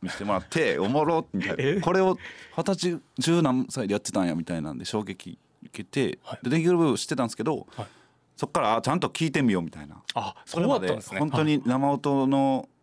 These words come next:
Speaker 1: なんかバンドが好きみたいなのに、多分、勝手にこう、縛りをつけて持ってたというか、
Speaker 2: はいはい。
Speaker 1: 自分の中で。
Speaker 2: あ。
Speaker 1: だからほんま、電気グループも聞いてよかったっすね。
Speaker 2: あ、
Speaker 1: こういうことに。
Speaker 2: 意外と最近っていうのは結構意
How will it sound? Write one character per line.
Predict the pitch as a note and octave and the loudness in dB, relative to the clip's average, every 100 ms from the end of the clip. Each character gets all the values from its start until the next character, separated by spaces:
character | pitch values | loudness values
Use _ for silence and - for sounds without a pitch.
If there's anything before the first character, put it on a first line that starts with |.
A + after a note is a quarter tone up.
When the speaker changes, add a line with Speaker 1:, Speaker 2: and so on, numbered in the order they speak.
| - | -4
Speaker 1:
な | D3 | -2
ん | |
か | D3+ F#2+ - - | 0 -2 -2 -4
バ | A2 | 0
ン | B2 C3+ | 2 2
ド | C#3+ C#3+ C3+ - _ _ _ _ - | 2 0 -2 -6 _ _ _ _ -4
が | D#3+ | -4
好 | - | 0
き | F#3+ | 0
み | B2+ | 2
た | G#2 | 0
い | |
な | F2+ | -2
の | E2+ | -2
に、 | F#2 E2+ | -2 -2
多 | - A2+ | -4 -4
分、 | F2+ - _ _ - - - - _ _ _ _ _ | -4 -8 _ _ -20 -20 -20 -20 _ _ _ _ _
勝 | - G#2+ | -14 -12
手 | - G#2+ | -4 -2
に | G#2+ - | -2 -6
こ | - G#2+ G2 | -4 -2 -2
う、 | - _ _ - | -4 _ _ -8
縛 | - E3 | -2 0
り | C#3 | 2
を | E2+ | 0
つ | - | -2
け | E2 | -2
て | |
持 | E2+ | 0
っ | D#2+ | 0
て | - | -2
た | D2 | -6
と | |
い | - | -10
う | |
か、 | - - - | -16 -12 -6
Speaker 2:
は | B2+ | -6
い | |
は | - | -6
い。 | - | -12
Speaker 1:
自 | G2+ | -2
分 | |
の | F#2 | 0
中 | F2 D#2+ | 0 -2
で。 | C#2 | -8
Speaker 2:
あ。 | - - - _ _ - - - - - _ _ _ - A#2+ | -10 -12 -18 _ _ -20 -20 -20 -20 -20 _ _ _ -20 -14
Speaker 1:
だ | A2 | -10
か | |
ら | F2+ | -8
ほ | G2 | -4
ん | B2 | -2
ま、 | A2+ - D#2+ - | 0 -2 -8 -12
電 | G#2+ A#2+ | -6 -4
気 | A#2 | -4
グ | A2 | -4
ル | A2 | -4
ー | |
プ | E2+ | -6
も | D2 C#2 - - - - - | -8 -10 -12 -20 -20 -20 -20
聞 | - A#2+ | -4 -2
い | |
て | F2+ | 0
よ | E2 | -2
か | E2 | -2
っ | |
た | - - | -8 -12
っ | |
す | - | -12
ね。 | - - | -12 -12
Speaker 2:
あ、 | - - - | -12 -12 -12
Speaker 1:
こ | - A#2+ | -2 -2
う | |
い | |
う | A2+ | 0
こ | |
と | D3 | -2
に。 | F#3 | -4
Speaker 2:
意 | |
外 | D#3 | -4
と | |
最 | C#3+ - - D#3+ | -6 -4 0 0
近 | - F3 | 2 2
っ | |
て | E3+ | 2
い | |
う | D3 | 0
の | |
は | F2+ | 0
結 | - G2+ | -2 0
構 | |
意 | C#3+ | 2